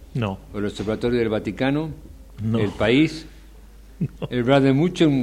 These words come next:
Speaker 2: Tuch?
Speaker 1: No.
Speaker 2: Me le recomiendo que lea más los diarios internacionales,
Speaker 1: Bueno.
Speaker 2: Marcelo.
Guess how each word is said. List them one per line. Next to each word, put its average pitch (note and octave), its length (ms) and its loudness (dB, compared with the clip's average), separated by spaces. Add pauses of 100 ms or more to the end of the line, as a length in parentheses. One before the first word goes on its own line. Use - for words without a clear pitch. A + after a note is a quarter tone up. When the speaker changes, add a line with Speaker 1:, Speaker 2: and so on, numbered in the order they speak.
(120)
Speaker 2:
Tuch? F3+ 360 -6 (1300)
Speaker 1:
No. D3 80 -4 (220)
Speaker 2:
Me A2 100 -4
le G#2+ 100 2
recomiendo A#3 500 6
que E3 120 4
lea E3 160 6
más E3+ 160 4
los D3 120 6
diarios D3 280 6
internacionales, A2 680 -2
Speaker 1:
Bueno. G2 380 0
Speaker 2:
Marcelo. G2 420 -6